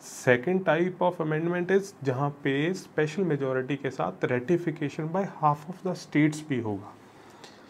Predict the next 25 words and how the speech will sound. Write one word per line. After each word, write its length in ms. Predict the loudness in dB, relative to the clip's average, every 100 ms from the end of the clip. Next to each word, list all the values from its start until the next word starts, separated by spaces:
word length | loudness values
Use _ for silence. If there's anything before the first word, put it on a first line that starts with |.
| -18 4
Ratification, 720 | 4 6 2 2 -2 0 -4
some 260 | 2 6 6
other 220 | 6 4
provisions 580 | 2 2 4 4 2 0
can 200 | 2 2
be 260 | 4 2 4
amended 340 | 2 2 0
by 300 | 0 -2 -4
special 480 | 2 2 4 2 2
majority 580 | 2 2 0 -2 -2 -2
of 100 | -2 -2
the 80 | -4 0
parliament, 640 | -2 0 -4 -4 -6 -10 -12 -18 -20 -20 -20 -20 -20 -20 -20 -20 -8 8
followed 480 | 10 10 8 6 4
by 280 | 4 6
ratification 800 | 6 6 4 2 2 0 0 0
by 140 | 0 0
half 360 | -2 0 0 2
of 100 | 0 0
the 180 | -6 -4 -2
total 280 | -2 0 -4
states। 540 | -4 -4 -6 -8 -16 -18 -20 -20 -18 -12
तो 100 | -12 -10 -2
कई 260 | 0 2
अमेंडमेंट 460 | 2 0 0 -2 -4